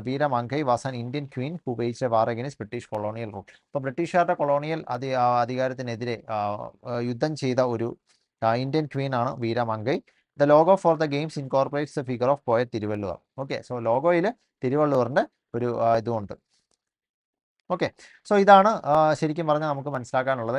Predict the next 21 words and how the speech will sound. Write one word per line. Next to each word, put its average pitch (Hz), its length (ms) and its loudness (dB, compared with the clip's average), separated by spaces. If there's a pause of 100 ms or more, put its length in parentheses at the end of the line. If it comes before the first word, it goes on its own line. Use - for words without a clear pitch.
(120)
ഖേലോ 120 240 -6
ഇന്ത്യ 117 180 -6
യൂത്ത് 107 220 -8
ഗെയിംസിൽ 104 360 -10
മനസ്സിലാക്കാനുള്ളത്. 98 600 -6 (180)
ഓക്കെ, 143 160 -6 (1300)
ഇനി 185 120 0 (220)
ഖേലോ 160 280 0
ഇന്ത്യ 165 200 0
യൂണിവേഴ്സിറ്റി 156 500 -4
ഗെയിംസിനെ 156 380 -6
പറ്റിയും 156 260 -6 (100)
ഖേലോ 143 240 0
ഇന്ത്യ, 135 180 -2
ബാക്കിയുള്ള 135 400 0
ഖേലോ 127 240 0
ഇന്ത്യ 131 200 -8
ഇനിഷ്യേറ്റീവിനെ 127 540 -6
പറ്റിയും 135 340 -6
നിങ്ങൾ 113 160 -6 (220)
just 107 180 -10